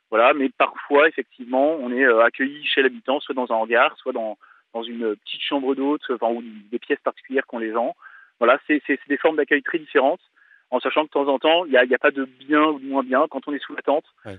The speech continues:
Speaker 1: parfois on est très heureux aussi, et ça fait partie des petites anecdotes qui sont sympathiques, de pouvoir accueillir les gens, euh, chez nous, chez eux.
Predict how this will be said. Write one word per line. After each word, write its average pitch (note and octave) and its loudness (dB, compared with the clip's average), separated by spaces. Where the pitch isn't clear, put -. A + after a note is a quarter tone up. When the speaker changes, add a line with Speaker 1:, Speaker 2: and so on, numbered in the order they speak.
Speaker 1:
parfois D#3+ 2
on D#3 0
est B2 -6
très F3 2
heureux D#3+ 2
aussi, D#3 -6
et B2+ -6
ça B2 -6
fait A2+ -6
partie A#2 -8
des A2+ -10
petites C3 -20
anecdotes C3 -2
qui - -20
sont C3 -14
sympathiques, B2+ -6
de B2+ -8
pouvoir - 0
accueillir F3 -2
les C#3+ -2
gens, D3+ 0
euh, A#2+ 4
chez - 0
nous, E3 -8
chez D#3 2
eux. C3+ 0